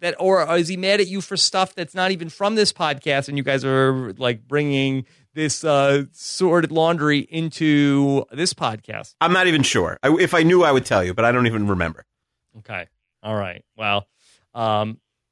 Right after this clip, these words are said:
Speaker 1: we'll see. Uh, has he tw-, live tweeted about this yet?
Speaker 2: About the podcast? I don't even know if he listens anymore.
Speaker 1: <laughs> Well, I'm the feud.
Speaker 2: I don't. I, who knows?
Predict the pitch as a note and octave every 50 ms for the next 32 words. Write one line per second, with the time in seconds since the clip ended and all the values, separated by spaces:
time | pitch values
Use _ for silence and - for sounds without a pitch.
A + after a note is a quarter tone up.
0 | _ _ _ A#2+ B2 C#3 - - - A2+ G2+ G2 - _ _ - C#3 C#3+ C#3 D3
1 | D#3 D3 D3 D#3 - - - - F3+ E3 D#3 D3 C#3+ D3+ F3 F#3 - - - G#3+
2 | A3+ A3+ A3+ A#3 A3 G3 A3 A3 A#3 - A#3+ A#3+ A#3+ - - B3 A#3+ B3 A#3+ -
3 | _ _ _ _ - - C3 C3+ C3+ - - - - - A#2+ A#2+ C#3 - - -
4 | - - C4 - - - A2+ B2 B2+ C3+ D3 D#3 D#3+ D#3+ D3+ D#3+ E3+ E3+ E3+ F#3+
5 | F3+ A3+ C4 C4 A3+ D#3+ C3 B2 G#2 F#2+ F#2+ F2 E2+ - - - - - G3+ G3
6 | F#3 D#3 G#3 G#3 E3+ - _ _ _ _ _ - D#4+ - _ _ - - - -
7 | G3+ F3 F3 F3+ F#3 F3 - D#3 - - F3+ A3+ C#4+ C#4+ G3 D3+ C3+ A#2 A2+ A2
8 | _ _ _ _ _ _ _ _ _ _ _ _ _ _ _ _ _ _ _ _
9 | _ _ _ _ - D3 D3+ C3 G#2 F#2+ - - C#3 C3+ B2+ D#3+ D3+ A#2+ F#2 D#2
10 | E2 F2 F2 - -